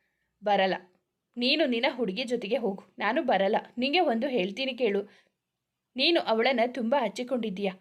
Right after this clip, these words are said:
ಆದ್ರೆ ಅವಳು ನಿನ್ನ ಹಚ್ಕೊಳ್ಳೋದು ಇರಲಿ, ನಿನ್ನ ಪ್ರೀತಿ ಮಾಡ್ತಾ ಇದ್ದಾಳ ಅಂತ ಫಸ್ಟ್ ತಿಳ್ಕೊ, ಬರೀ ಅವಳ ಜೊತೆ ಸುತ್ತುವುದು ಮಾಡ್ಬೇಡ" ಅಂತ ಹೇಳಿದ್ಲು. "ಹೇ, ಇಲ್ಲಿ ಮಾತಾಡ್ತಾ ಇರೋದು ನಾನು ನೀನು,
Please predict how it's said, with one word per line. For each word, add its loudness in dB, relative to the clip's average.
ಆದ್ರೆ 2
ಅವಳು 4
ನಿನ್ನ 0
ಹಚ್ಕೊಳ್ಳೋದು 0
ಇರಲಿ, 0
ನಿನ್ನ 2
ಪ್ರೀತಿ -2
ಮಾಡ್ತಾ 0
ಇದ್ದಾಳ 2
ಅಂತ 0
ಫಸ್ಟ್ -6
ತಿಳ್ಕೊ, -4
ಬರೀ 4
ಅವಳ 0
ಜೊತೆ 0
ಸುತ್ತುವುದು -4
ಮಾಡ್ಬೇಡ" 0
ಅಂತ -4
ಹೇಳಿದ್ಲು. -2
"ಹೇ, 4
ಇಲ್ಲಿ 0
ಮಾತಾಡ್ತಾ 2
ಇರೋದು 0
ನಾನು -2
ನೀನು, -2